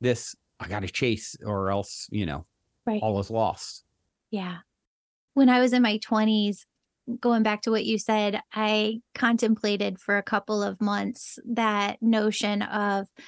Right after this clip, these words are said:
Speaker 2: how it's true, like, everything has already happened. And a part of my egoic mind was coming through saying, "Well, if it's already happened,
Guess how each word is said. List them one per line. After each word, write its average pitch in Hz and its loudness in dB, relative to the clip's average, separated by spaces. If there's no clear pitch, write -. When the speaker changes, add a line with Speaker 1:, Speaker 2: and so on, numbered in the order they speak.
Speaker 2:
how 214 2
it's 240 0
true, 277 2
like, 190 0
everything 226 2
has 202 0
already 202 -4
happened. - -6
And 226 4
a 208 -2
part 240 0
of 240 0
my 226 4
egoic 208 0
mind 214 2
was 208 0
coming 202 -2
through 220 4
saying, 208 0
"Well, 208 2
if 208 -4
it's 202 -4
already 208 0
happened, 220 0